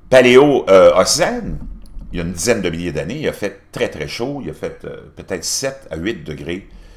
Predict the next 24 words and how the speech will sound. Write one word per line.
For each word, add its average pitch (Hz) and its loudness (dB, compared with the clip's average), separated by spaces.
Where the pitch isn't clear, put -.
de 85 -6
plus. 85 -6
Pendant 135 0
aussi, 139 -6
euh, 69 -8
l'Empire 110 4
romain, 101 4
euh, 67 -10
la 76 -4
mer 107 0
Méditerranée 82 -6
était - -8
de 78 -6
trois 107 -4
virgule 76 -8
six - -8
degrés 78 -12
Fahrenheit 82 -6
ou 82 -10
deux 104 -10
degrés 87 -8
Celsius 82 -14
plus 90 -12
chaude 143 -6